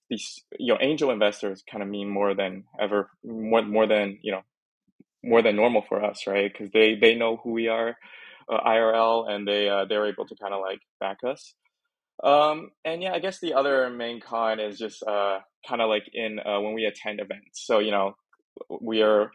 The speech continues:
distributed across the, the globe, and we try to, like, in-, get in touch with, uh, you know, much of the crypto scene as possible. And when we go, we either have, like, two choices, right? Like, we either go as our regular,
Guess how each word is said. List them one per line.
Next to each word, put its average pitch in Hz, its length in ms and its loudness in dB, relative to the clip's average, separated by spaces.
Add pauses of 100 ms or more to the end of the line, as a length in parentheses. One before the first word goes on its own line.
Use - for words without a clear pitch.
distributed 156 440 0
across 117 680 4
the, 120 380 0 (360)
the 127 60 -10
globe, 139 340 0 (480)
and 113 140 -2
we 113 200 -2
try 120 240 0
to, 117 120 0
like, 110 220 -2 (240)
in-, 113 180 -16
get 110 140 -2
in 110 80 -8
touch 101 300 -8
with, 101 240 -6
uh, 98 240 -2 (120)
you 107 100 -8
know, 98 160 -10 (640)
much 107 200 -6
of 104 60 -16
the 110 60 0
crypto 113 320 -4
scene 143 260 -8
as 147 120 -8
possible. 170 480 -2 (420)
And 135 160 6
when 139 120 4
we 151 120 2
go, 139 280 10
we 123 160 2
either 110 240 4
have, 104 220 -4
like, 98 240 -4
two 113 200 -8
choices, - 500 -8
right? 101 300 -4
Like, 101 200 -2
we 107 120 -6
either 104 220 -8
go 101 300 -2
as 95 220 -6
our 98 180 -8
regular, 135 520 -2